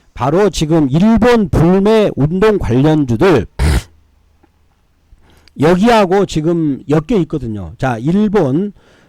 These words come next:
불매 운동 관련주에 여기하고 지금 엮여 있어요. 그게 이제 뭡니까? 신성통상.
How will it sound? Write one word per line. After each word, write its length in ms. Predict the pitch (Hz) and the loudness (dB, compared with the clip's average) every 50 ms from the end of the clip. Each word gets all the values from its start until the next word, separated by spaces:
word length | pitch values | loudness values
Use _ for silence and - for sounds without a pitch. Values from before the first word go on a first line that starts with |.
| - - | -18 -6
불매 420 | - 160 185 208 220 220 233 226 | -4 -2 0 2 2 2 2 2
운동 420 | 190 151 156 165 165 185 190 175 | 0 0 -2 -2 -2 -2 -2 -4
관련주에 1200 | 151 113 123 131 139 156 160 151 147 131 135 139 135 131 127 123 123 151 143 113 127 170 202 190 - _ _ _ _ _ _ - | -4 -4 -4 -2 -2 -2 -2 -2 -4 -6 -8 -12 -10 -10 -10 -6 -4 -4 -4 -2 -4 -4 -6 -6 -10 _ _ _ _ _ _ -6
여기하고 440 | 117 135 151 151 180 175 160 147 135 | -6 -6 -4 -2 -2 -2 -2 -4 -6
지금 280 | - - 135 123 110 | -8 -8 -8 -6 -6
엮여 240 | 104 127 131 - 165 | -8 -8 -6 -6 -8
있어요. 500 | 123 107 98 - 120 107 107 127 110 87 - | -8 -8 -10 -12 -12 -10 -10 -12 -12 -14 -6
그게 260 | - 160 151 196 202 196 | -6 -2 0 0 0 0
이제 360 | 175 156 170 196 202 185 - - | -2 -2 -2 -4 -4 -6 -8 -8
뭡니까? 540 | 107 131 143 147 143 127 - - 104 95 | -6 -4 -2 0 -2 -2 -4 -8 -10 -10
신성통상. 800 | 95 - - 240 220 - 240 233 196 - 139 117 - - 80 87 | -10 -6 -4 -4 -2 -2 -2 -4 -4 -6 -8 -8 -8 -10 -12 -12